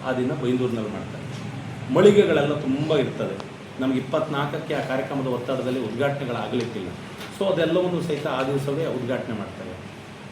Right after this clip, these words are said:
ಈ ಸರ್ತಿ ಒಂದು ಶಸ್ತ್ರ ಮತ್ತು ಶಾಸ್ತ್ರ ಪ್ರದರ್ಶನ ಅಂತೇಳಿ ಒಂದು ದೆಹಲಿಯ ಒಂದು ಸಂಸ್ಥೆ ಶಿವಾಜಿ ಅರಮನೆಯ ಮ್ಯೂಸಿಯಂ ಅಂತ ಹೇಳ್ಬೋದು, ಅಲ್ಲಿರುವ ವಸ್ತುಗಳನ್ನು ಅವರು ಉಪಯೋಗಿಸಿದ ಹತ್ತಾರು ಜನರೇಷನ್ ಉಪಯೋಗಿಸಿದ ಶಸ್ತ್ರಗಳನ್ನು ಪ್ರದರ್ಶನಕ್ಕೆ ಇಡ್ತಾರೆ.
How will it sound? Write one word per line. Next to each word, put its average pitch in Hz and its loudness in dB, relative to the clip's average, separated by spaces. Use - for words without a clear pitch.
ಈ 147 0
ಸರ್ತಿ 160 2
ಒಂದು 147 0
ಶಸ್ತ್ರ 143 -4
ಮತ್ತು 151 -2
ಶಾಸ್ತ್ರ 135 -4
ಪ್ರದರ್ಶನ 127 -4
ಅಂತೇಳಿ 120 -6
ಒಂದು 110 -4
ದೆಹಲಿಯ 139 0
ಒಂದು 113 -2
ಸಂಸ್ಥೆ 113 -4
ಶಿವಾಜಿ 151 2
ಅರಮನೆಯ 127 0
ಮ್ಯೂಸಿಯಂ 147 2
ಅಂತ 139 -2
ಹೇಳ್ಬೋದು, 110 -2
ಅಲ್ಲಿರುವ 165 4
ವಸ್ತುಗಳನ್ನು 113 -4
ಅವರು 175 6
ಉಪಯೋಗಿಸಿದ 147 4
ಹತ್ತಾರು 151 -2
ಜನರೇಷನ್ 139 0
ಉಪಯೋಗಿಸಿದ 123 0
ಶಸ್ತ್ರಗಳನ್ನು 190 2
ಪ್ರದರ್ಶನಕ್ಕೆ 147 -2
ಇಡ್ತಾರೆ. 117 -4